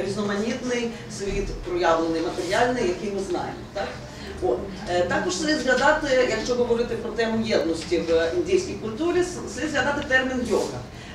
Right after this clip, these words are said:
Е, термін йога походить від санскритського слова юдж, який означає також єднання, цілісність. І, е, це, м, також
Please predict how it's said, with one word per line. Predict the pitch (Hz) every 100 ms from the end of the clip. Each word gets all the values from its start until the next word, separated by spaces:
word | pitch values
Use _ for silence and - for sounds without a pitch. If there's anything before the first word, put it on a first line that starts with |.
| -
Е, | 190 190 -
термін | 302 330 302 277
йога | 285 277 262 220
походить | 226 233 233 220
від | 233 226
санскритського | 226 214 247 233 226
слова | - 226 220 -
юдж, | 180 165 202 - - -
який | - - 302 240
означає | 214 226 - 240 247 247 - -
також | 220 226 220 -
єднання, | 240 208 214 180 165 180 196 -
цілісність. | 247 190 151 - 131 127 - - - - -
І, | 208
е, | 214 202 - - 175 180 175 180
це, | 180
м, | 269 - - 226 226 220 262 -
також | 220 254